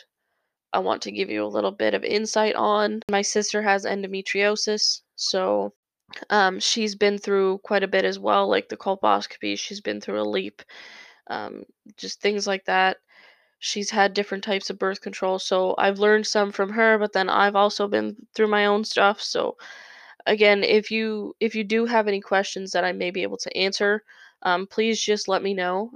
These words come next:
and I would, I'd love to help as much as I can. And, yeah, like, if you ever are going through, uh, like, say, an abnormal pap and you're scared and you just need to talk, like, send me a message. I'm down. Like,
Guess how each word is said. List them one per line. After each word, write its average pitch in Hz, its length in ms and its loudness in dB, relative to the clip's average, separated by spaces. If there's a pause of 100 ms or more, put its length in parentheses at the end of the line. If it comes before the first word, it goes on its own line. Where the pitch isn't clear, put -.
and 185 380 -4
I - 180 0
would, 214 420 -8
I'd 190 220 0
love 190 180 0
to 208 80 -10
help 196 240 -2
as 202 100 -6
much 190 220 -8
as 214 80 -10
I 226 80 -4
can. 247 460 0 (260)
And, 190 440 -2 (280)
yeah, 208 340 4
like, 196 220 0
if 208 140 -4
you 208 80 2
ever 190 380 0 (440)
are 196 180 4
going 196 440 4
through, 185 640 -4 (600)
uh, - 180 -6
like, 196 200 -2
say, - 260 -2
an - 100 -2
abnormal 190 420 -2
pap 196 340 0
and - 120 -10
you're - 100 -12
scared 233 460 2
and 202 140 -4
you 190 80 -10
just - 160 -16
need - 140 -16
to - 80 -14
talk, 202 500 4 (600)
like, 202 260 0
send 196 240 0
me 185 100 -2
a 185 60 -2
message. 190 760 -2 (140)
I'm 185 200 0
down. 185 560 0
Like, - 380 -6